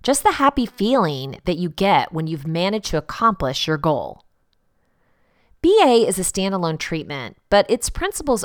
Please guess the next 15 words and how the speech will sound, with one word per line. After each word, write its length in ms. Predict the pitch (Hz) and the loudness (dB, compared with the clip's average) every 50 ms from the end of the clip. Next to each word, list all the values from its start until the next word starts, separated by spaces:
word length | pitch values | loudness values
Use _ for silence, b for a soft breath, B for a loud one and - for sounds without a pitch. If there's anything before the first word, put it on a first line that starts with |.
| - | 0
often 380 | - 185 202 240 - - 233 208 | 2 2 2 0 -2 -4 -4 -4
appear 340 | 190 - - - 214 190 180 | -4 -6 -6 -4 -2 0 0
in 100 | 165 - | -2 0
other 260 | - 170 175 185 175 | -2 -2 -2 -2 -4
forms 420 | - - - 190 180 180 185 185 | -4 -4 -4 -2 -2 -2 -2 -6
of 80 | 190 - | -8 -6
therapy, 560 | _ 220 240 262 254 - - 147 120 104 - - | _ 0 0 0 0 0 -4 -8 -10 -10 -10 -8
including 480 | 170 165 - - 190 170 170 160 160 | -10 -8 0 0 2 2 2 -2 -2
cognitive 640 | 156 - - 175 165 175 185 185 180 - 180 156 139 | -6 -4 0 2 2 2 2 -2 -4 -6 -8 -8 -6
behavioral 600 | 147 139 - - 156 156 165 190 208 208 208 - | -10 -10 -4 -4 -4 -2 0 0 0 0 0 0
therapy, 540 | 226 220 233 240 - 262 269 285 311 - _ _ _ _ _ _ _ _ _ _ _ | 2 2 2 2 0 -2 -4 -4 -4 -8 _ _ _ _ _ _ _ _ _ _ _
or 140 | 170 160 165 | -4 -4 -2
C 280 | - - - 156 147 147 | -4 -6 -6 -6 -6 -6
B 160 | 165 170 185 | -6 -8 -8
T. 420 | - - 311 311 - 82 - - | -6 -6 -6 -6 -6 -8 -12 -18